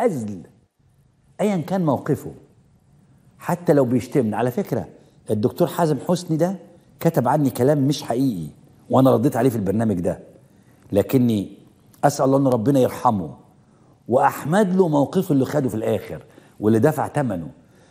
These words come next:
نستثني منهم عبد الناصر سلامة، نستثني ناس كتير، ناس كتيرة قوي، ده مش كلهم. لكن للأسف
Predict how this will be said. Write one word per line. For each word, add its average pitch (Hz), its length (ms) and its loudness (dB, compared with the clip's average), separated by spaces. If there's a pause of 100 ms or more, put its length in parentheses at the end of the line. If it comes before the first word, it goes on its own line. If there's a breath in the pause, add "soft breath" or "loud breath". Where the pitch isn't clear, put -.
(140 soft breath)
نستثني 175 460 0
منهم 180 160 0
عبد 117 200 0
الناصر 123 340 0
سلامة، 117 640 0 (400 loud breath)
نستثني 160 460 0
ناس 190 180 2
كتير، 135 720 -2 (180)
ناس 170 240 2
كتيرة 170 320 4
قوي، 131 280 2 (960)
ده 98 200 -4
مش 110 180 -6
كلهم. 113 600 2 (520 loud breath)
لكن 160 360 4
للأسف 165 760 2